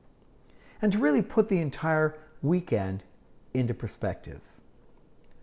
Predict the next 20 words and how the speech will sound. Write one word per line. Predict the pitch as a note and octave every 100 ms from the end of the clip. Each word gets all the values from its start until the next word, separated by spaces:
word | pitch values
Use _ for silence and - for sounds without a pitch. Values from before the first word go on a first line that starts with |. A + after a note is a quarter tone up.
| - - - - - - - - - -
I | B3+
grew | B3+ G#3+ F3
up | E3+ - -
in | D#3
the | C3+
nineteen | C3 C3+ - C3
fifties | - C3 B2+ B2 G#2
and | G2+
sixties, | - G2+ - - D#2 - - - - - - -
a | D3+
time | - G#3+ F#3 E3+ - - - -
when | D3+
the | C#3
baby | G2+ E3+ F3 D3
boom-, | A2 A#2+ A#2+ -
bloomers | B2+ B2+ A2 A2 - - -
flourished. | E3+ F3 A2 - - - - - - - - - _ - -
All | - A#2 D3
of | D3+
us | D#3 D#3+